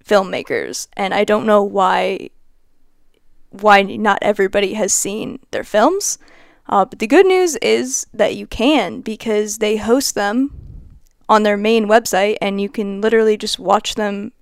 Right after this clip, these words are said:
for free. And they have a very special way of going into different places that maybe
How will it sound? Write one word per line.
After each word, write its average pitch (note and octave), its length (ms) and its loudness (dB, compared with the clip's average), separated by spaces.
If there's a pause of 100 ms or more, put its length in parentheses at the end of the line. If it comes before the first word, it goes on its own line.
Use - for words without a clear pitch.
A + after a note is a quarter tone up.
for G3 180 -6
free. - 420 -2 (800)
And F#3+ 520 -4
they G#3 140 2
have G#3+ 120 0
a A3 80 -4
very A3 240 4
special G3+ 500 -2
way F#3+ 520 -2
of F#3+ 500 -6 (680)
going C4 340 8
into G#3 540 0
different - 340 0
places G#3+ 480 0
that G#3+ 140 0
maybe G3+ 680 -4